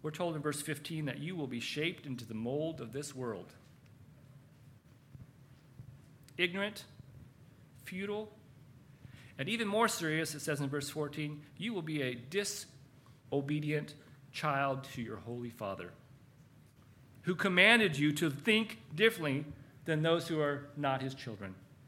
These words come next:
I think we'd be more comfortable with this command to fix your hope,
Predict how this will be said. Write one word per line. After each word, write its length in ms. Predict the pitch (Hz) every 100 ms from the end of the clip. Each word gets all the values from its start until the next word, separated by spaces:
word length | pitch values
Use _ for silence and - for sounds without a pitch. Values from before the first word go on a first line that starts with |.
| - - - - - - - - - - - - - - - - - - - - - - - - - - - - - - - - - - -
I 60 |
think 200 | 135 175
we'd 120 | 165
be 80 | 147
more 180 | 139 143
comfortable 400 | 143 156 160 131
with 140 | 131
this 100 | 127
command 480 | - 139 131 131 131
to 80 | 123
fix 260 | - - -
your 120 | 127
hope, 260 | 131 131